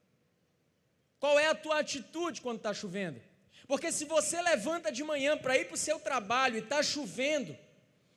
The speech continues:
você vai debaixo de chuva. Mas basta cair um relâmpagozinho no domingo, sete da noite,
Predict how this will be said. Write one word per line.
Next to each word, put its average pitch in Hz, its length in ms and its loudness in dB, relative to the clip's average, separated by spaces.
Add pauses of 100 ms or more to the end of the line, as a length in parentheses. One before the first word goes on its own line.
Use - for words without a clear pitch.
(240)
você 220 380 0
vai 202 320 -2
debaixo 180 580 -4
de 262 120 -8
chuva. 226 840 -2 (2000)
Mas 180 200 -2
basta 254 480 -2
cair 254 680 -2
um 440 320 0
relâmpagozinho 247 1120 0
no 220 140 -2
domingo, 208 640 -2
sete 285 480 0
da 254 160 -2
noite, 208 580 0